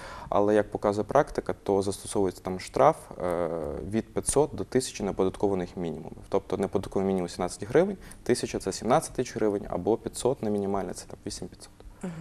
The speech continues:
Speaker 1: Тобто
Speaker 2: Але, е, от Хмельницький, е, як ви говорили, став одним з перших, е, міст, де от саме за цією ст-, статтею було кримінально притягнуте,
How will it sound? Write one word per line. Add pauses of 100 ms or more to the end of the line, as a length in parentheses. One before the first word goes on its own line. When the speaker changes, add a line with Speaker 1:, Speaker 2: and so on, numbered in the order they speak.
(320)
Speaker 1:
Тобто
Speaker 2:
Але, (100)
е,
от
Хмельницький,
е,
як
ви
говорили,
став (220)
одним
з
перших,
е,
міст,
де
от
саме (240)
за
цією
ст-,
статтею
було
кримінально
притягнуте,